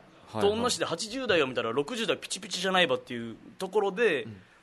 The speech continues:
Speaker 2: その、二十個下の女性に、
Speaker 1: うん。
Speaker 2: この、全身を見られるという、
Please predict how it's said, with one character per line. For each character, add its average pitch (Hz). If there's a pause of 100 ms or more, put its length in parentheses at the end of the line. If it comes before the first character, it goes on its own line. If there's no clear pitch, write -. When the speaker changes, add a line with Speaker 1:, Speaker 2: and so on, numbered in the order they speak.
(160)
Speaker 2:
そ 165
の、 139
二 156
十 247
個 -
下 -
の 139
女 131
性 151
に、 165
Speaker 1:
う 107
ん。 90 (240)
Speaker 2:
こ 151
の、 123
全 185
身 185
を 156
見 131
ら 196
れ 196
る 190
と 165
い 135
う、 113